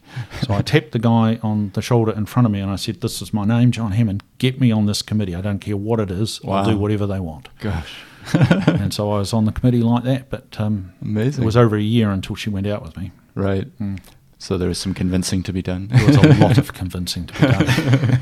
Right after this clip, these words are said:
Speaker 1: <laughs> Oh, that's a wonderful
Speaker 2: I don't
Speaker 1: story,
Speaker 2: think
Speaker 1: though.
Speaker 2: she noticed me for the first year.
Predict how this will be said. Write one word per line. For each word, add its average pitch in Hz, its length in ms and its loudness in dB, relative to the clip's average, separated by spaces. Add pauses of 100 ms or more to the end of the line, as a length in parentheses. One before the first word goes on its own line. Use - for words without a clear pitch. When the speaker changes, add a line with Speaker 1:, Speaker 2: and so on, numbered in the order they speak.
(120)
Speaker 1:
<laughs> 190 680 -8 (120)
Oh, 135 380 2
that's 127 240 -4
a - 40 -4
wonderful 104 320 0
Speaker 2:
I - 20 -2
don't 170 320 4
Speaker 1:
story, 92 40 2
Speaker 2:
think 90 140 2
Speaker 1:
though. 110 40 -4
Speaker 2:
she 113 80 -2
noticed 104 340 -4
me 92 120 -6
for 90 140 -10
the 87 80 -8
first 90 320 -12
year. 85 120 -12